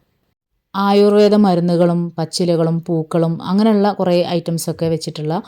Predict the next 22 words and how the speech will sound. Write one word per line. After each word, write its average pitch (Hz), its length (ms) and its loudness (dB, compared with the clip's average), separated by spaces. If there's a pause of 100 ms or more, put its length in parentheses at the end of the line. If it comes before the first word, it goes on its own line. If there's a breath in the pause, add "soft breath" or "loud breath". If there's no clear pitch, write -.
(380 loud breath)
ഷോപ്പുകളും 151 680 -2
ഒക്കെ 165 200 -6
ഉണ്ട് 139 180 -4
ട്ടോ. 139 180 -8 (600)
ഈ 311 140 4
ഒരു 311 320 2
ഗ്രീൻ 214 280 6
മാർക്കറ്റ് 202 580 2 (540)
കോക്ക് 208 220 2
ബസാർ 233 400 4
എന്നാണ് 175 240 0
പ്രാദേശികമായി 165 760 0
അറിയപ്പെടുന്നത്. 143 680 -4 (360)
ആയിരത്തി 175 260 2
എണ്ണൂറ്റി 202 240 0
എഴുപത്തഞ്ചിലാണ് 180 840 0
ഇത് 165 280 -4
പ്രവർത്തനം 156 580 -4
ആരംഭിച്ചത്. 139 460 -6
അക്കാലത്ത് 160 540 -4
അൽമാട്ടിയിൽ 170 600 -4
താമസിച്ചിരുന്ന 180 640 -2